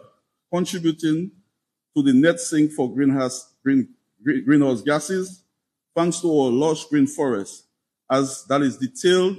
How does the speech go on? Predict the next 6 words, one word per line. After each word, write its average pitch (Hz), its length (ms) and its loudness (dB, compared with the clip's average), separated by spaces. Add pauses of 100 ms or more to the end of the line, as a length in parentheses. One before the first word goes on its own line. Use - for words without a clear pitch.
(120)
in 127 140 0
our 120 100 -2
Dominican 135 560 0
National 120 580 -4
Biodiversity 110 840 -6
Strategy 117 600 -8